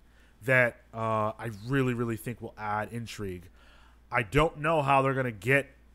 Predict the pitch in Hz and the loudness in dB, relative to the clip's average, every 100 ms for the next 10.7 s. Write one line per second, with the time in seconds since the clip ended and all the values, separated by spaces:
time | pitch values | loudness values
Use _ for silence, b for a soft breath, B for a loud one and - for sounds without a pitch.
0 | _ - 127 123 120 - 131 - 120 117 | _ 0 2 2 0 0 -2 -2 -8 -8
1 | 113 - 117 113 131 131 147 117 107 104 | -8 -2 -2 -2 -4 -6 -8 -6 -6 -6
2 | 107 92 90 - - 127 127 117 117 107 | -8 -10 -12 -14 -4 -2 -2 -6 -8 -10
3 | - 120 139 - - b b b 113 110 | -6 -4 -4 -10 -20 b b b -14 -12
4 | 107 90 117 - 131 117 101 101 95 - | -10 -6 -6 -6 -10 -10 -10 -10 -8 -6
5 | 110 127 135 165 175 190 - b b _ | -6 -6 -8 -8 -6 -8 -10 b b _
6 | 123 165 - 151 120 113 113 - 120 117 | 0 0 0 -2 -2 -6 -10 -8 -6 -4
7 | 117 117 120 131 - - - b b 131 | -4 -4 -4 -4 -4 -8 -12 b b -8
8 | 147 143 156 143 117 147 143 104 110 123 | -6 -2 -2 0 0 0 0 -2 0 0
9 | 120 123 151 110 95 95 87 82 - - | -2 -4 -4 -6 -10 -12 -14 -16 -16 -20
10 | - 131 135 160 151 185 185 | -8 -2 -2 -2 -2 -4 -4